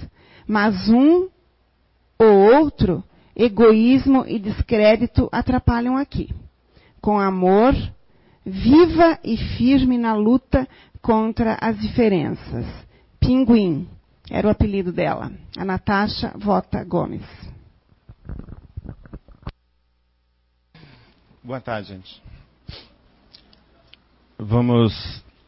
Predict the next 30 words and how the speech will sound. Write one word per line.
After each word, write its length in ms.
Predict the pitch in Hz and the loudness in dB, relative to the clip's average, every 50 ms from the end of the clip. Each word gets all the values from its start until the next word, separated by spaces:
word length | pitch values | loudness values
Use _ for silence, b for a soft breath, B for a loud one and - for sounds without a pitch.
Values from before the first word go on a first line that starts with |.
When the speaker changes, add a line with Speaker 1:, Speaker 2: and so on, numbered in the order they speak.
| _ _ | _ _
Speaker 2:
elevar 300 | - 127 120 117 117 120 | -2 0 2 2 2 2
nosso 180 | 117 117 104 - | 0 0 -2 0
pensamento 520 | - 113 107 - 110 107 110 110 101 - | -2 -2 -2 -2 -6 -6 -6 -6 -4 -2
ao 100 | 110 107 | 0 2
alto, 320 | 113 120 123 120 - - - - - B B B B B B B B B B _ _ _ _ _ _ _ _ _ _ _ _ _ _ _ _ _ _ _ _ | 2 2 2 0 -2 -6 -8 -8 -8 B B B B B B B B B B _ _ _ _ _ _ _ _ _ _ _ _ _ _ _ _ _ _ _ _
rogando 360 | - 113 117 113 113 127 131 | -12 -10 -8 -6 -4 -2 -2
a 40 | 131 | -2
Jesus, 760 | 113 110 117 117 113 104 117 135 139 143 143 131 - - - - | -2 -2 -4 -6 -6 -6 -4 -4 -4 -4 -6 -8 -12 -16 -18 -10
nosso 320 | - 117 120 123 120 - 110 | -8 -6 -6 -4 -4 -4 -6
mestre 380 | 110 117 117 113 104 - 113 | -4 -4 -4 -6 -8 -8 -10
amado, 400 | 110 107 110 113 120 120 117 120 | -10 -8 -8 -8 -8 -8 -10 -12
que 140 | - - 107 | -14 -16 -16
possa 280 | - - 110 117 110 104 | -12 -10 -8 -8 -8 -10
se 120 | 104 - - | -14 -14 -12
fazer 320 | - 110 107 110 110 107 | -10 -8 -6 -6 -6 -6
presente 640 | - 101 104 104 95 110 120 120 117 - - - - _ _ _ _ _ _ _ _ _ _ _ _ _ _ _ _ _ _ _ _ | -6 -6 -8 -8 -8 -6 -6 -6 -8 -10 -14 -20 -20 _ _ _ _ _ _ _ _ _ _ _ _ _ _ _ _ _ _ _ _
através 420 | 98 104 - 113 107 113 117 117 | -18 -14 -12 -10 -8 -6 -6 -6
do 60 | 107 110 | -4 -6
mentor 320 | 110 107 101 - 110 107 | -6 -6 -8 -8 -10 -10
da 120 | 95 98 | -10 -12
casa, 440 | 95 _ - 104 107 110 107 107 101 | -14 _ -12 -10 -10 -10 -10 -10 -12
do 60 | 101 | -12
mentor 280 | 107 104 101 - 110 104 | -12 -12 -12 -12 -12 -12
do 60 | 98 | -12
trabalho, 560 | 90 101 98 98 90 104 104 107 110 107 98 92 _ _ _ _ _ _ _ _ _ _ _ _ _ _ _ | -12 -14 -14 -14 -12 -10 -10 -10 -10 -12 -14 -18 _ _ _ _ _ _ _ _ _ _ _ _ _ _ _
a 140 | - 107 110 - | -12 -10 -10 -8
fim 180 | - 135 131 | -8 -8 -10
de 160 | 117 110 120 | -8 -8 -8
nos 400 | 117 117 117 127 143 156 147 - | -6 -6 -4 -4 -4 -6 -6 -8
auxiliar 720 | 139 135 - - 147 147 135 113 107 101 104 104 110 107 | -12 -14 -14 -14 -14 -12 -10 -8 -8 -8 -8 -10 -12 -14